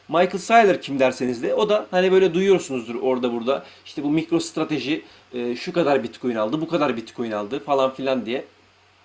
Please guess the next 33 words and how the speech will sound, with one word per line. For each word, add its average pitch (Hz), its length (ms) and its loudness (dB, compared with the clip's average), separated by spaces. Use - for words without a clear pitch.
Onların 143 420 0
da 147 40 4
yaklaşık 143 420 0
şu - 160 -2
anda, 143 360 0
e, 120 40 -8
doksan 170 520 0
küsür - 360 -8
bin, 131 160 -2
doksan 131 320 -2
iki 147 200 -4
bin 143 80 -2
olması 117 380 -4
lazım 117 320 0
bir 151 100 -4
Bitcoin'i 147 460 -2
var. 113 100 0
Yani 110 200 -4
doksan 123 280 -4
iki 147 180 -4
bin 151 140 0
Bitcoin 165 400 -4
dediği, 139 280 -2
baktığın 139 340 0
zaman 165 260 -4
çok 175 240 -8
büyük 131 220 -6
paralar 110 220 -4
arkadaşlar. 120 500 -6
İşte 143 240 -8
bu 139 80 -4
Michael 175 360 2
Saylor, 180 360 2